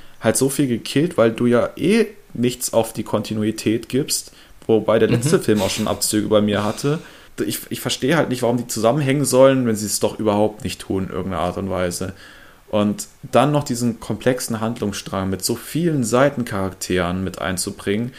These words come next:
Speaker 1: wo man auch nicht schnallt, wo die dazugehören. Also ich habe ja
Speaker 2: Ja.
Speaker 1: bei den, bei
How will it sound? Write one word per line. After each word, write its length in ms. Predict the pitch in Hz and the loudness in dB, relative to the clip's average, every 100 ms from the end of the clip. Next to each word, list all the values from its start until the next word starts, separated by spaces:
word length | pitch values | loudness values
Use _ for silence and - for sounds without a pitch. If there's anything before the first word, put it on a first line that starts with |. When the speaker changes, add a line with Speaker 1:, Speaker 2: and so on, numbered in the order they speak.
| - - - | -20 -14 -2
Speaker 1:
wo 60 | |
man 220 | 113 110 - | 0 0 2
auch 320 | 151 185 - | 4 4 0
nicht 180 | 87 - | -6 -4
schnallt, 360 | 95 90 90 - | -2 0 0 -2
wo 100 | 98 | -2
die 100 | 95 | -2
dazugehören. 520 | 90 - 104 98 92 | -4 -4 -6 -6 -4
Also 140 | 104 | -2
ich 60 | - | -2
habe 140 | 151 | 0
ja 160 | 147 110 | -2 -2
Speaker 2:
Ja. 180 | 110 - - | -4 -6 -2
Speaker 1:
bei 100 | 113 | 2
den, 320 | 110 107 101 - | 2 0 -4 0
bei 360 | 110 101 95 | 2 2 0